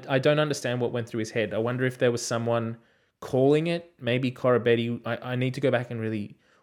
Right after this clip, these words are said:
watch it and see, but maybe Corabetti was on his hip and saw some space and said, "Put it high and I'll get this back." Um,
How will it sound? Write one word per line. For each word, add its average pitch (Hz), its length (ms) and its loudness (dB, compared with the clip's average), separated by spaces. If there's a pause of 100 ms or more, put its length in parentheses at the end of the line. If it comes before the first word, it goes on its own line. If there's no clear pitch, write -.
watch 117 220 2
it 117 60 0
and 104 120 -6
see, 117 200 0
but 113 160 0
maybe 120 280 0
Corabetti 123 540 0
was 120 140 -2
on 117 80 -4
his 113 120 -4
hip 127 200 -8
and 110 220 -8
saw 117 220 -4
some 110 200 -8
space 110 400 -4
and 120 80 -8
said, 113 240 -4
"Put 123 160 -2
it 110 80 0
high 113 240 -2
and 110 120 -2
I'll 107 140 -2
get 104 260 -6
this 117 200 -6
back." 104 400 -6 (440)
Um, 113 680 -2